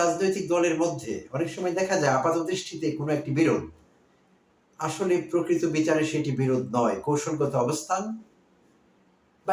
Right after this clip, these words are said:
এরকম কিছু। অতীতে অনেক সময় এরকম হতে দেখেছি আমরা। আর এমনিতেও রাজনীতিতে শেষ কথা বলতে কিছু নেই, সেখানে কৌশল থাকে, কটু কৌশল থাকে, নানা রকম সমীকরণ থাকে, মেরুকরণ থাকে। তো সেগুলো স্বাভাবিক প্রক্রিয়া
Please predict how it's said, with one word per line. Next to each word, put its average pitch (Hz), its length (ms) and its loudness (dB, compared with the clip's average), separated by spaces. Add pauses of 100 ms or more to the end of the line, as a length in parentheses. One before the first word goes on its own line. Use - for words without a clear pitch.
এরকম 151 220 4 (100)
কিছু। - 220 -4 (140)
অতীতে 156 300 0
অনেক 165 180 2
সময় 165 200 0
এরকম 147 260 0
হতে 143 220 -2
দেখেছি - 280 -2 (100)
আমরা। - 180 -18 (380)
আর 135 160 -2
এমনিতেও 185 400 0
রাজনীতিতে 165 460 0 (100)
শেষ 170 140 0 (120)
কথা 165 240 0
বলতে 156 180 0 (100)
কিছু - 140 -8 (100)
নেই, 160 140 0 (840)
সেখানে 160 280 0 (100)
কৌশল 160 340 4 (120)
থাকে, 160 180 0 (100)
কটু 160 160 2 (100)
কৌশল 160 300 4 (100)
থাকে, 151 240 -2 (1120)
নানা 147 220 2
রকম 156 180 -2 (120)
সমীকরণ 160 420 2 (120)
থাকে, 143 200 -2 (420)
মেরুকরণ 156 480 4 (100)
থাকে। 139 220 -4 (540)
তো 143 60 -2 (160)
সেগুলো 180 260 2 (100)
স্বাভাবিক 165 440 0
প্রক্রিয়া 113 340 0